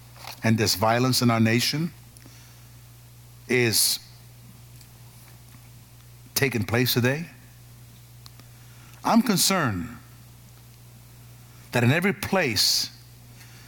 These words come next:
and in every way, we are living in times where there's turmoil, where there is he-,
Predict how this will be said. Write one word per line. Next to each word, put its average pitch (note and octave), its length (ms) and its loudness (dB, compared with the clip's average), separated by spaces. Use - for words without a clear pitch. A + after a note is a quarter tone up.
and B2+ 160 2
in A#2 260 2
every D#3+ 400 0
way, A2 520 -4
we D3+ 140 2
are B2 100 2
living C3 320 4
in G#2+ 140 2
times G2 880 -2
where A2 120 0
there's G#2+ 260 0
turmoil, G2+ 640 0
where A2+ 120 2
there A2 220 4
is - 300 0
he-, - 220 -6